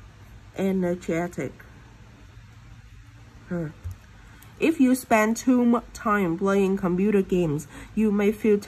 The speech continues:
tired and less energetic. Number two, if you want to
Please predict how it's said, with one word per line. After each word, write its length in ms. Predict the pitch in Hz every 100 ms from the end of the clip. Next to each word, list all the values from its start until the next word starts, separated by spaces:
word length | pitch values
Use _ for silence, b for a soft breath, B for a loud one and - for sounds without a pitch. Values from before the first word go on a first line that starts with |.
| -
tired 380 | 190 196 151 -
and 160 | 165 165
less 300 | 175 247 -
energetic. 720 | 175 160 156 185 170 180 139 - - - - - B B B B -
Number 260 | 277 269
two, 360 | 269 277 247 175 - - - - - - - - - B B B -
if 280 | 285 302
you 120 | 247 233
want 220 | 240 254
to 120 | 226